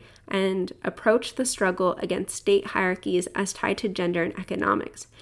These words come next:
Anarchist feminists generally view ba-, patriarchy and traditional gender roles as a manifestation of involuntarily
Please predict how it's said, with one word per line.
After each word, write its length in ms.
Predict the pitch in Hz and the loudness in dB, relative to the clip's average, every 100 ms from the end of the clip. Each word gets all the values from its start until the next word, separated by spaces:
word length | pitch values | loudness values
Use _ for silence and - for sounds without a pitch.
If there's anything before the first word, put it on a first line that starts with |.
| - - - | -20 -20 -2
Anarchist 540 | 214 277 277 262 226 | 0 2 2 2 0
feminists 560 | - 185 180 180 196 - - - - | 2 2 2 0 -2 -8 -18 -20 -2
generally 360 | 220 240 294 | 2 4 4
view 260 | 269 226 214 | 4 2 2
ba-, 160 | 196 - - | 0 -2 -2
patriarchy 680 | - 220 - 190 190 - 190 | 2 2 2 0 0 -2 0
and 200 | 190 196 | 0 0
traditional 580 | - 190 220 - 269 | 0 2 0 0 2
gender 300 | 247 214 196 | 2 4 4
roles 280 | 170 170 180 - | 4 2 -2 -2
as 160 | 202 | 0
a 60 | 196 | 2
manifestation 1080 | 190 185 226 247 240 - 214 208 208 185 202 - - - | 2 2 2 2 -2 0 2 2 2 -2 -4 -6 -16 -2
of 160 | 208 | 4
involuntarily 1000 | 208 202 190 208 226 226 190 196 196 202 | 4 4 2 4 2 2 2 6 4 4